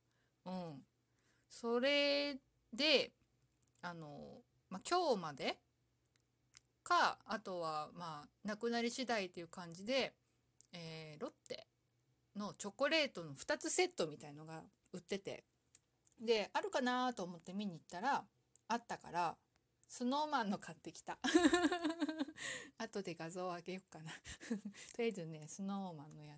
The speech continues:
つ買ってきて、後で食べようかななんて思って。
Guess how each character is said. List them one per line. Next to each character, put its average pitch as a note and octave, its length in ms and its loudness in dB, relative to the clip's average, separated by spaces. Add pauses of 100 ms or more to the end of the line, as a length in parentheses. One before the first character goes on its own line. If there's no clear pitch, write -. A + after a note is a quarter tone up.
つ - 360 -18 (180)
買 E3 160 -8
っ - 20 -14
て - 200 -16
き - 120 -20
て、 - 360 -12
後 F#3+ 260 -6
で - 420 -12
食 F3 180 -6
べ E3 60 -2
よ E3+ 160 -8
う - 40 -20
か C#3 100 -10
な C#4 400 2
な D#3 140 -6
ん - 60 -14
て - 140 -20
思 D#3 200 -18
っ - 20 -20
て。 - 140 -20